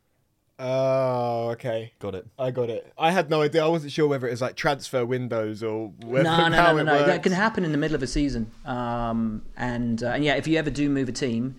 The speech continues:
Speaker 3: you keep your points, and the team that you won those points for keep those points for the Constructors' Championship.
Speaker 1: Got you.
Speaker 3: But
Speaker 1: Yeah,
Speaker 3: you
Speaker 1: yeah,
Speaker 3: basically,
Speaker 1: yeah.
Speaker 2: Makes sense.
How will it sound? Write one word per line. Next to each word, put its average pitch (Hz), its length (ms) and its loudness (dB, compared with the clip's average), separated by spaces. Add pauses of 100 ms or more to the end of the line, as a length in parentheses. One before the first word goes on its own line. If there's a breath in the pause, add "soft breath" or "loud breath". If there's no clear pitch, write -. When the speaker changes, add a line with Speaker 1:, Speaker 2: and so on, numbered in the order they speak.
(320 loud breath)
Speaker 3:
you 170 180 0
keep 180 320 -6
your 156 160 0
points, - 640 -8 (520 soft breath)
and 139 80 -2
the 127 60 0
team 156 460 0
that 143 100 -2
you 139 160 -2
won 131 200 0
those 127 140 0
points 123 280 -4
for 127 200 0
keep 131 300 -4
those 120 220 -2
points - 640 -8
for - 100 -6
the 117 80 0
Constructors' 117 500 -4
Championship. 113 600 -6
Speaker 1:
Got 123 180 0
you. 107 260 -4 (140)
Speaker 3:
But 147 120 2
Speaker 1:
Yeah, 147 60 0
Speaker 3:
you 143 60 2
Speaker 1:
yeah, - 60 0
Speaker 3:
basically, 147 380 2
Speaker 1:
yeah. 131 40 2
Speaker 2:
Makes 123 220 -6
sense. - 100 -20